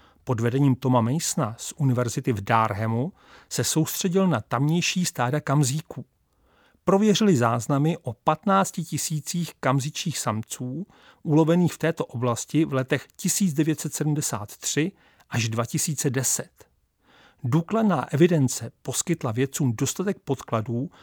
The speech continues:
pro určení věku ulovených samců i pro kvalitní odhad, jak moc který samec během říje zhubnul.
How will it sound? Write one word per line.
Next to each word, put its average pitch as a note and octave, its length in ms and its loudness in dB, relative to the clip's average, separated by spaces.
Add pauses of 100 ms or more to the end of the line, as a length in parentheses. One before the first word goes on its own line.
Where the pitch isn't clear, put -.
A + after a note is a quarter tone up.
(160)
pro D3+ 140 0
určení C#3+ 520 0
věku A2+ 640 -6
ulovených B2+ 440 0
samců C3+ 640 -4 (400)
i E3+ 100 -4
pro C#3+ 200 0
kvalitní F3+ 540 2
odhad, - 540 -4 (340)
jak F3 400 2
moc E3+ 340 2
který E3+ 360 -2
samec A#2 540 -2
během D3 480 4
říje D3 360 0
zhubnul. C3 680 0